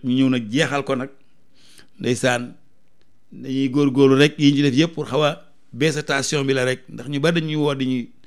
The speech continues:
dànkaafu ci loolu. Waaye ñu ngi leen di jéggalu bu baax a baax a baax, di leen ñaanal bu baax a baax, di ñaanal sunu yaay soxna, soxna Nafi Jara, eh, di yaay ci soxna Aïcha,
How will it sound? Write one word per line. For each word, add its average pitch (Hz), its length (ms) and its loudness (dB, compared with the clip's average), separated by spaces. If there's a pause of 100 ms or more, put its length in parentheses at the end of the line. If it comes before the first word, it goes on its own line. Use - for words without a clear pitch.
(380)
dànkaafu 127 600 -2
ci 131 80 -4
loolu. 120 280 0 (460)
Waaye 131 240 -4
ñu 131 80 0
ngi 131 80 2
leen 131 160 2
di 127 380 0
jéggalu 131 460 0
bu 107 120 -8
baax 147 280 -2
a 143 40 -8
baax 123 240 -8
a 117 40 -14
baax, 123 180 -16 (180)
di 127 80 -14
leen 123 180 -6
ñaanal 123 260 -4
bu 120 60 -12
baax 127 180 -6
a 123 40 -8
baax, 123 220 -6 (400)
di - 80 -10
ñaanal 123 260 -2
sunu 120 160 -4
yaay 120 220 0
soxna, 123 400 -10
soxna 120 420 -10 (340)
Nafi 113 300 -8
Jara, 127 280 -4 (720)
eh, 117 260 -8
di 120 120 -2
yaay 123 280 2
ci 117 240 -4
soxna 117 240 -8
Aïcha, 123 320 -4